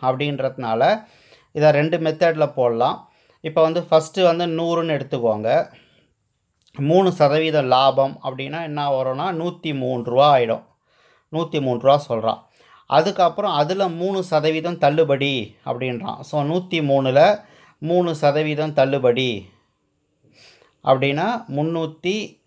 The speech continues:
ஒன்பது divided by நூறு, மூணு புள்ளி ஜீரோ ஒன்பது.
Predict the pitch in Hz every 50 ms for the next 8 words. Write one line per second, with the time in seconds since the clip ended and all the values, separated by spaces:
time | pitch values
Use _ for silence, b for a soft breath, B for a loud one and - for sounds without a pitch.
0 | _ - 139 131 131 135 143 151 147 143 135 123 123 156 175 214 214 - - -
1 | 127 123 139 143 139 135 135 131 123 117 131 143 165 185 190 - 135 135 135 135
2 | 135 131 131 127 135 156 190 220 - - b b b b b b b b b 139
3 | 139 160 185 202 202 202 196 185 - - 151 151 165 180 185 156 117 113 131 147
4 | 151 147 151 147 131 131 127 123 117 117 110 - - -